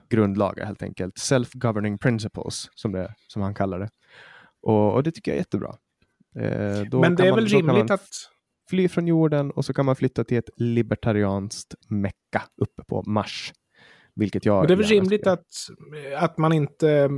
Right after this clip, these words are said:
Speaker 2: liksom, att inte internationell lag gäller där. För internationell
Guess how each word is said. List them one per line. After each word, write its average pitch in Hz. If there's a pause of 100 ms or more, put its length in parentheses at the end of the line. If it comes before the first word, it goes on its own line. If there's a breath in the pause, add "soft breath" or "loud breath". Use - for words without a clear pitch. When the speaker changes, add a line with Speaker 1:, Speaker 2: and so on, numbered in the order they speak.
(120)
Speaker 2:
liksom, 131
att 143
inte 147
internationell 135
lag 123
gäller 139
där. 123
För -
internationell 156